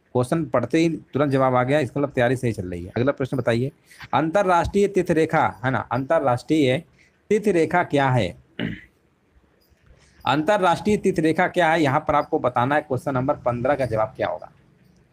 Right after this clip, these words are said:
क्वेश्चन नंबर पन्द्रह नंबर को ध्यान से देखिए और बताइए क्या होगा। ये दोस्तों एक सौ अस्सी देशांतर रेखा है, आंसर जाएगा बी के साथ। अगला प्रश्न बताइए,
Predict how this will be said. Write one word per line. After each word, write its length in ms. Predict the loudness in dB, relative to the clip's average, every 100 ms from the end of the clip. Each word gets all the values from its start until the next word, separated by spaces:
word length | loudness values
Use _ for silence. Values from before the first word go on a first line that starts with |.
| _ _ _
क्वेश्चन 280 | 0 0 0
नंबर 220 | 0 0 0
पन्द्रह 320 | -2 2 2
नंबर 240 | 2 0 0
को 140 | 0
ध्यान 280 | 0 0 2
से 120 | 0
देखिए 540 | -2 0 2 2 0 -4 _
और 100 | 0
बताइए 340 | 0 2 2 2
क्या 160 | 0 -2
होगा। 240 | -4 -12 -18 _ _ -2
ये 240 | 2 2 2
दोस्तों 360 | 0 2 2
एक 260 | 2 2 0
सौ 100 | 2
अस्सी 280 | 2 2 0
देशांतर 500 | 2 0 0 0 0
रेखा 280 | -2 -2 -2
है, 180 | -2 -4 -4
आंसर 280 | -2 -2
जाएगा 240 | 0 0 0
बी 160 | -2
के 140 | -2 -4
साथ। 200 | -4 -8 -12 _ _ _ _ _ _ _ _ _ _ _ _ _ _ _ _ _ _
अगला 180 | 0 0
प्रश्न 260 | 0 -4 -4
बताइए, 400 | -2 -2 -4